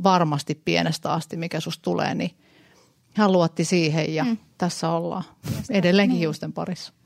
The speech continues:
Speaker 2: Niin, että on kuitenkin tavallaan jonkunnäköinen kannustus ollut sit tuohon,
Speaker 1: Joo,
Speaker 2: ettei
Speaker 1: joo.
Speaker 2: ole ollut silleen, koska siis itsellähän on ollut semmoinen, että suurin piirtein sanottu, että mitä sä nyt tommoseen paska-ammattiin lähdet opiskelemaan.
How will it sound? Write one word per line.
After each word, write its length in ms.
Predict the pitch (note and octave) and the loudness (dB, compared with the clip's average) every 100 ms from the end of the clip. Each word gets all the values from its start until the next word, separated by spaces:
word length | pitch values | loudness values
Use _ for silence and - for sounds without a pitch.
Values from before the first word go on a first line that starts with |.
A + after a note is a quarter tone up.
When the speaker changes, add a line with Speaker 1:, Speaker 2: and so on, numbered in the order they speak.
| _ | _
Speaker 2:
Niin, 200 | C4 A3+ | 0 0
että 140 | F3+ F3 | 0 -2
on 60 | |
kuitenkin 320 | E3+ D#3+ D#3 D#3+ | 0 0 -2 0
tavallaan 520 | D#3 C#3+ C#3+ C#3 C3+ | 0 2 2 0 0
jonkunnäköinen 540 | C#3 C#3 C3+ C3+ C#3 | -2 -2 -2 -2 -2
kannustus 580 | C#3 C3+ B2+ C3+ - - | -2 -2 -4 -8 -12 -12
ollut 180 | - F3+ | -12 -12
sit 160 | - - | -14 -12
tuohon, 220 | - A#3+ | -2 2
Speaker 1:
Joo, 180 | C#4 D3+ | 4 2
Speaker 2:
ettei 240 | D3 - C#3 | -4 -4 0
Speaker 1:
joo. 100 | G#3+ | 0
Speaker 2:
ole 100 | C3+ | 0
ollut 180 | C3 | -4
silleen, 360 | C#3 - C#3+ C3+ | -8 -8 -6 -6
koska 240 | D3 - | -6 -10
siis 200 | C#3+ C3+ | -10 -8
itsellähän 480 | B2 B2 C3 C3+ C#3 | -8 -6 -4 -2 -4
on 40 | B2+ | -4
ollut 140 | C3+ | -6
semmoinen, 380 | - C3 C#3 C#3 | -8 -6 -4 -4
että 100 | C#3 | -6
suurin 240 | C3+ C3 B2+ | -8 -8 -8
piirtein 260 | C3+ C3 | -8 -8
sanottu, 360 | C3 A#2 - D#3 | -6 -6 -6 -6
että 120 | D#3+ | -4
mitä 140 | C#3+ | -4
sä 120 | C#3+ C3+ | -2 -2
nyt 100 | - | 0
tommoseen 380 | C#3 C3 C3+ | 0 0 -2
paska-ammattiin 720 | C3+ B2+ - C3+ - F3+ - - | -2 -2 -4 -6 -4 -6 -6 -6
lähdet 220 | F#3 F#3 | -4 -6
opiskelemaan. 580 | - G3 - G3+ G3 | -8 -8 -6 -4 -4